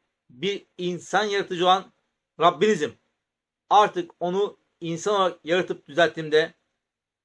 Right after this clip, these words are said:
ve ona yarattığım ruhumdan üflediğimde hemen ona secde edici olarak yere kapadın." Bunun üzerine meleklerin hepsi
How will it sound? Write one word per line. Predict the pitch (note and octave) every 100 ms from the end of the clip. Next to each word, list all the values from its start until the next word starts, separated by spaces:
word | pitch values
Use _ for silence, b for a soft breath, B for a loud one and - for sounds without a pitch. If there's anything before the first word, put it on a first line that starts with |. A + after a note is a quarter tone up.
| _
ve | D#3+
ona | - F#3+
yarattığım | A#3 A3 G3+ - A3
ruhumdan | G#3 F#3 F3+ E3+ -
üflediğimde | F3 G3+ G#3 G#3 A3 A3 _ _ _ _ _ -
hemen | G#3+ A3 G#3+ -
ona | F#3+ F#3+ F#3 -
secde | - - F3 F#3 E3+
edici | G#3 F3 D3+ F3+ F3 F3
olarak | E3+ E3 E3 -
yere | C#3+ F#3+
kapadın." | F3+ E3 D#3+ D#3+ D#3 _ _ _ _ _ _ _ _ _
Bunun | C#3+ G#3
üzerine | F#3+ F#3
meleklerin | D#3 D#3+ D#3+ F3 E3+ E3 _ _ _
hepsi | G3+ G#3+ - F#3 -